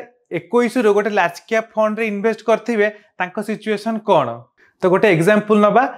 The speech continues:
ନିପନ ଇଣ୍ଡିଆର ଲାର୍ଜ କ୍ୟାପ୍ ଫଣ୍ଡ। ତ ଦୁଇ ହଜାର ଏକୋଇଶରେ ଯିଏ ନିପନ ଇଣ୍ଡିଆ ଲାର୍ଜ କ୍ୟାପ୍ ଫଣ୍ଡରେ ଇନଭେଷ୍ଟ କରିଥିବ ଦଶ ଲକ୍ଷ ଟଙ୍କା, ସେଇଟା ଅବିକା ବଢିକି ପାଖାପାଖି ବାଇଶ ଲକ୍ଷ ଟଙ୍କା ଅଛି। ଯିଏ ଦୁଇ ହଜାର ବାଇଶରେ ଇନଭେଷ୍ଟ କରିଥିବ, ତା ପଇସାଟା ବଢିକି ଅବିକା ପାଖାପାଖି ଅଠର ଲକ୍ଷ।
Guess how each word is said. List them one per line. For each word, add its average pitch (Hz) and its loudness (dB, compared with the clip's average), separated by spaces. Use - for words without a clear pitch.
ନିପନ 170 2
ଇଣ୍ଡିଆର 208 0
ଲାର୍ଜ 208 0
କ୍ୟାପ୍ 220 0
ଫଣ୍ଡ। 247 0
ତ - -4
ଦୁଇ 165 -2
ହଜାର 202 0
ଏକୋଇଶରେ 220 -2
ଯିଏ 220 -4
ନିପନ 208 -2
ଇଣ୍ଡିଆ 214 -2
ଲାର୍ଜ 196 -2
କ୍ୟାପ୍ 214 -4
ଫଣ୍ଡରେ 214 -2
ଇନଭେଷ୍ଟ 208 -4
କରିଥିବ 214 -2
ଦଶ 185 -2
ଲକ୍ଷ 220 -2
ଟଙ୍କା, 220 0
ସେଇଟା 202 0
ଅବିକା 202 -4
ବଢିକି 196 -2
ପାଖାପାଖି 202 -2
ବାଇଶ 160 2
ଲକ୍ଷ 196 0
ଟଙ୍କା 170 2
ଅଛି। 123 -2
ଯିଏ 185 2
ଦୁଇ 180 2
ହଜାର 202 2
ବାଇଶରେ 190 2
ଇନଭେଷ୍ଟ 220 -2
କରିଥିବ, 220 0
ତା 185 0
ପଇସାଟା 196 -2
ବଢିକି 202 -6
ଅବିକା 208 -4
ପାଖାପାଖି 202 -6
ଅଠର 214 -2
ଲକ୍ଷ। 220 -6